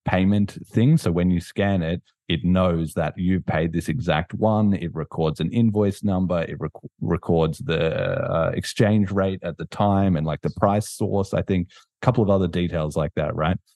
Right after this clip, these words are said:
So, uh, that's a specific type of B C H address, which Selene actually doesn't support yet. But we've had people ask about that and so on. It is on our roadmap. We will at some point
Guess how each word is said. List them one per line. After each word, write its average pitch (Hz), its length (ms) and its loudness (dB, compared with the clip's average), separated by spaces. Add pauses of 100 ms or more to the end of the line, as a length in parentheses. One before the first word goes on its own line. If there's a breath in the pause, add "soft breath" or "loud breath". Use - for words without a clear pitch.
(160)
So, 82 360 2 (360)
uh, 73 360 0 (240)
that's 85 300 0
a 90 80 2
specific - 720 -2
type 87 340 -2
of 76 260 -2 (160)
B 87 180 0
C 85 200 0
H 80 380 -2
address, 87 500 0
which - 260 -4
Selene 82 420 0
actually 82 300 0
doesn't 85 640 -2
support 82 460 0
yet. - 340 -4 (360)
But 78 180 0
we've 80 120 0
had 80 220 0
people 76 320 2
ask 82 240 0
about 76 300 0
that 78 160 -2
and 78 100 -8
so 80 160 0
on. 76 160 0
It 82 140 -2
is 87 200 0
on 82 200 -2
our 78 180 -2
roadmap. 78 480 0
We 82 120 -2
will 78 200 2
at 76 80 0
some 82 240 0
point 76 300 0